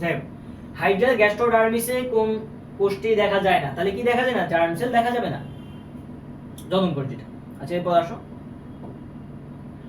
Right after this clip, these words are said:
নিজারিয়ানদের দংশন অঙ্গাণু কোনটি? অবশ্যই কি নেমাটোসিস্ট। সিলেন হচ্ছে পরিপাক গহ্বর। কেমন?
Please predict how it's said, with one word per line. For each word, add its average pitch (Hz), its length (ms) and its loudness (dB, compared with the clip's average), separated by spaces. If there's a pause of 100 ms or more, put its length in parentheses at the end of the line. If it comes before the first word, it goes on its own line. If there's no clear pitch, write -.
(340)
নিজারিয়ানদের 240 640 4
দংশন 202 420 2
অঙ্গাণু 214 380 4
কোনটি? 214 480 2 (920)
অবশ্যই 214 460 4
কি 233 140 4
নেমাটোসিস্ট। 190 680 2 (1900)
সিলেন 214 280 6
হচ্ছে 233 200 2
পরিপাক 240 300 4
গহ্বর। 147 280 0
কেমন? 262 240 2